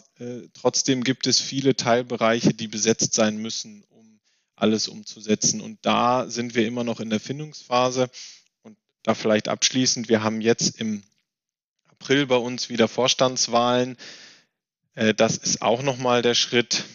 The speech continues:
dass ich glaube, dass nach diesen Vorstandswahlen wir mit neuem Schwung und klarem Organigramm in die, in die nächste Zeit reingehen können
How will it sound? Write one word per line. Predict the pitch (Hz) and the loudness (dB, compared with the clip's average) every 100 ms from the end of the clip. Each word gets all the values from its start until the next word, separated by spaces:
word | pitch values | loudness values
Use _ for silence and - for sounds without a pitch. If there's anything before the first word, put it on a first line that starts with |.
| _ _ _ _ | _ _ _ _
dass | 117 113 | -2 -2
ich | 113 | -4
glaube, | - 104 117 123 117 | 0 2 2 2 2
dass | 107 107 - - _ | 2 0 -4 -8 _
nach | 113 110 123 151 | -4 2 2 2
diesen | 127 120 117 | -2 -6 -6
Vorstandswahlen | - 117 - 113 107 - 110 110 110 104 | -2 -2 2 0 0 -2 0 2 0 -6
wir | 110 107 | -2 0
mit | 110 107 - _ _ | 0 -8 -14 _ _
neuem | 113 107 110 113 120 117 117 _ | _ -6 0 2 0 -2 -8 _
Schwung | - - 104 120 131 143 | -2 -2 2 2 2 -2
und | 139 113 - | -10 -20 -16
klarem | - 107 113 120 120 117 113 | -2 0 2 2 2 -2 -4
Organigramm | - 110 107 107 107 - 110 117 120 _ _ _ _ _ _ | -12 -10 -4 -2 -4 -2 0 0 -6 _ _ _ _ _ _
in | - 107 104 | -14 -12 -4
die, | 107 107 | 0 0
in | 104 110 | -2 -10
die | 107 | -6
nächste | 104 113 - 110 | -2 0 0 0
Zeit | - 110 - | 0 0 0
reingehen | 110 110 110 107 | -2 0 -2 -2
können | - 113 110 110 | -6 -12 -12 -14